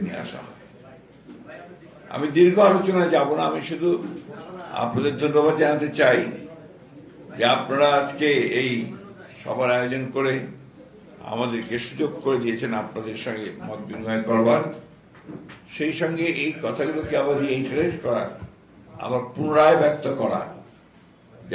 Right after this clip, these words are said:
আমরা সবাই বাংলাদেশী। আজকে রাজনীতিতে একটা প্রবণতা দেখা যাচ্ছে যে উনিশশো একাত্তর সালের যে জন্য আমরা যুদ্ধ করেছিলাম, স্বাধীনতার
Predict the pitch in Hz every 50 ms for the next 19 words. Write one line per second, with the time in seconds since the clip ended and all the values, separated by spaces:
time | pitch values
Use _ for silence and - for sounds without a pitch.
0 | 110 113 117 127 127 120 - - - 147 147 151 143 135 127 110 - - - -
1 | - - - 117 120 120 110 104 98 98 98 - - - - - - - - -
2 | - - - - - - - - - - - - - - - - - - - -
3 | - - - - - - - - - - - - - - 175 - - 196 214 202
4 | 196 190 196 190 208 208 202 202 202 214 226 202 202 202 202 - - 190 - -
5 | - 190 175 170 170 170 170 170 180 185 180 175 - 185 185 185 180 - 180 -
6 | - 131 120 113 - - - - - - - - - - - - - - - -
7 | - - - - - - - - 123 123 147 170 180 180 175 185 175 160 - 180
8 | 180 180 - 226 208 196 196 202 196 180 190 185 - 139 165 165 147 156 156 160
9 | 165 165 160 151 - 127 156 147 - 151 143 - - - - - - - - -
10 | - - - - - - - _ _ - - - - - - - - - - -
11 | - - - - - - _ _ - - - - 117 127 147 147 147 147 - 135
12 | 120